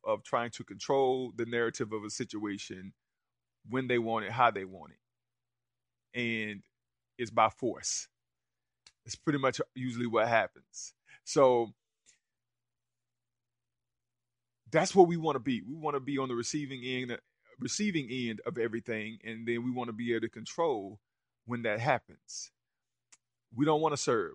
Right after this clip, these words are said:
We don't wanna give. We don't wanna do that. Some of us don't wanna do it at all. Some of us only wanna do it for a certain amount of time. And usually it's, it's for a certain amount of time because we feel like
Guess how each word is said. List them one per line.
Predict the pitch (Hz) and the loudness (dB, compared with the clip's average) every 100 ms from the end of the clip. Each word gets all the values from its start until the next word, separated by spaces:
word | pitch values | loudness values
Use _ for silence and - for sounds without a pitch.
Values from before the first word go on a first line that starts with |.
| 110 | -8
We | 123 | -4
don't | 123 | -2
wanna | 127 123 | -2 -6
give. | 113 104 - - _ _ _ _ _ _ _ _ _ _ _ _ _ _ _ _ _ | -8 -8 -10 -18 _ _ _ _ _ _ _ _ _ _ _ _ _ _ _ _ _
We | 127 | -2
don't | 131 127 | -2 0
wanna | 123 | -2
do | 113 120 | -4 0
that. | 117 110 101 _ _ _ _ _ _ _ _ | 2 2 -4 _ _ _ _ _ _ _ _
Some | - 151 165 | -4 0 2
of | 147 | 2
us | 139 | 0
don't | 135 | -2
wanna | 127 120 | -2 -2
do | 123 | -2
it | 113 | -2
at | 107 | 2
all. | 120 131 156 170 - _ _ _ _ _ _ _ _ _ _ _ | 6 8 6 2 -8 _ _ _ _ _ _ _ _ _ _ _
Some | - 135 135 | -4 0 0
of | 120 | 2
us | 123 | 0
only | 120 120 117 | -2 -8 -6
wanna | 120 110 | -6 -6
do | 113 110 | -6 -6
it | - | -6
for | 110 | -6
a | 104 | -4
certain | 117 101 | -4 -6
amount | 107 104 | -6 -8
of | 98 | -6
time. | - 131 131 120 - _ _ _ _ - | -2 0 0 -2 -8 _ _ _ _ -12
And | 117 | -8
usually | 113 175 156 147 131 117 - - | -2 -2 2 2 2 -2 -6 -10
it's, | 123 - | -10 -8
it's | 135 - | -10 -2
for | 143 | 0
a | |
certain | 127 156 123 | 4 2 2
amount | 127 113 | 0 0
of | 113 | 0
time | 165 139 117 | 0 0 -2
because | 117 117 - | -8 -10 -10
we | |
feel | 123 - 139 | -12 0 2
like | 120 120 110 104 - | 6 4 4 -4 -14